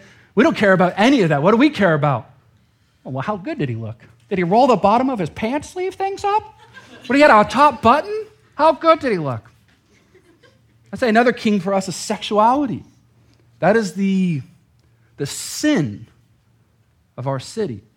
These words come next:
And I'd say lastly, another king for Los Angeles would be spirituality. These type of things greatly influence our city. And see, the more west you go to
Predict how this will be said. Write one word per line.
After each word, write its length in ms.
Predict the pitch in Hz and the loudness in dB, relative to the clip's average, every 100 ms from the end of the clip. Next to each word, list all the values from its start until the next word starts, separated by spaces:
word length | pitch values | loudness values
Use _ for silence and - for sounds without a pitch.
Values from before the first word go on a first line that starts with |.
| _ _ _ _ _ _ _ _ _ _ _ _ - | _ _ _ _ _ _ _ _ _ _ _ _ -14
And 80 | 120 | -12
I'd 100 | 123 | -10
say 180 | 156 139 | -8 -6
lastly, 800 | 147 160 151 - 127 120 113 - _ - | -2 -2 -4 -10 -10 -8 -8 -12 _ -8
another 240 | 143 143 | -4 -2
king 340 | 139 - 165 147 | -4 -6 -4 -4
for 120 | 139 | -4
Los 260 | 135 120 135 | -6 -6 -6
Angeles 440 | 131 117 113 - | -8 -8 -10 -12
would 100 | 120 | -12
be 100 | 113 | -14
spirituality. 800 | - - 127 117 101 104 143 127 _ _ _ _ _ _ _ _ _ - | -14 -10 -10 -10 -16 -18 -20 -20 _ _ _ _ _ _ _ _ _ -10
These 160 | 156 | -8
type 200 | 165 165 | -4 -6
of 100 | 156 | -6
things 460 | 160 147 131 113 - _ _ _ _ | -6 -6 -6 -10 -16 _ _ _ _
greatly 640 | 139 117 123 117 107 101 101 _ _ _ - | -16 -8 -8 -8 -12 -14 -16 _ _ _ -8
influence 600 | 143 123 123 113 107 95 | -8 -8 -10 -8 -8 -10
our 120 | 107 | -12
city. 360 | 107 107 - 117 _ _ _ _ _ _ _ - | -14 -16 -18 -20 _ _ _ _ _ _ _ -12
And 100 | 143 | -6
see, 100 | 185 | -2
the 80 | 170 | 0
more 180 | 170 | 0
west 400 | 143 180 214 - | 0 -2 -4 -8
you 80 | 170 | -8
go 380 | 135 123 151 208 - _ _ _ _ _ | -6 -4 -6 -8 -12 _ _ _ _ _
to 140 | 139 | -18